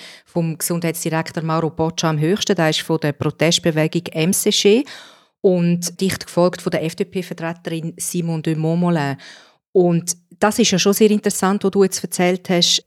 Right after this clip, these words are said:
Fabian, mit dieser bürgerlichen Wahlallianz, die es ja zum ersten Mal gibt und dass man nachher sagt, also eben, es gibt keine Listenverbindung, aber wenn man sich darauf einigt, schon im Vorfeld die Absprache hat, dass nur die zwei bestplatzierten bürgerlichen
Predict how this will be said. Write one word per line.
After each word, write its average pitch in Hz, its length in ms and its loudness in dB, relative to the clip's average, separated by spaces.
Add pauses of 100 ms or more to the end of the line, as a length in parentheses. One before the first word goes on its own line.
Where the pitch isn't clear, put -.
Fabian, 170 680 0
mit 175 160 -2
dieser 170 160 2
bürgerlichen 170 500 0
Wahlallianz, 196 680 2
die - 40 -6
es 175 80 -6
ja 170 100 -2
zum 160 140 -6
ersten 196 420 0
Mal 208 180 4
gibt 208 280 2
und 170 140 -8
dass 170 120 -4
man 165 120 -2
nachher 160 200 -2
sagt, 160 380 0
also 156 160 -4
eben, 151 400 -2
es - 180 -8
gibt 170 160 -4
keine 170 200 -2
Listenverbindung, 208 460 0
aber 165 180 -2
wenn 156 100 -2
man 156 80 -4
sich - 160 -10
darauf - 260 -10
einigt, 196 680 0 (300)
schon 170 160 -2
im 160 40 -4
Vorfeld 190 540 2
die 185 80 -2
Absprache 190 640 0
hat, 175 180 -2
dass 165 140 -8
nur 175 160 -2
die 175 140 -6
zwei 156 240 -4
bestplatzierten 180 840 -4
bürgerlichen 170 600 -6